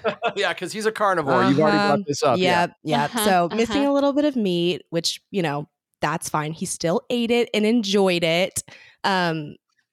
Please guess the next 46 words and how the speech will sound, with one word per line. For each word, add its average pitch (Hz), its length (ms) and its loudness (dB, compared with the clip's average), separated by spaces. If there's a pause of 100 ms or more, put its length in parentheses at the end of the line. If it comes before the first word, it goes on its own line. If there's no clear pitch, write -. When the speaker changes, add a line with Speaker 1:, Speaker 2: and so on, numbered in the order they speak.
(120)
Speaker 2:
and 202 120 -2
so 214 200 0
that 196 180 -2
was 214 140 -6
the 226 80 -2
verdict. 202 480 -2
We 214 160 0
really 208 240 2
did 208 180 -2
love 180 180 0
it. 220 300 0
I 175 300 0
was 185 340 -2
nervous 190 300 0
about 254 180 -4
the 262 80 -4
cornbread, 233 640 0
just - 260 -4 (240)
baking 175 340 -2
it 202 220 0
and, 175 340 -4 (120)
um, 156 240 -8
doing 185 320 0
all 175 160 0
of 160 80 -4
that, 196 280 -2
but 180 360 2
it 196 80 0
was 190 100 0
super 254 300 -2
simple. 269 580 0
And 180 520 -4 (520)
now 160 140 -4
I 214 60 -2
have 233 120 -2
the 226 140 0
ingredients 208 480 -4
for - 80 -6
next 208 220 -6
time 165 220 -4
if 151 120 -6
I 151 100 -4
wanna 156 340 -6 (640)
make 147 220 -12
some 180 160 -6
bread. 180 300 -4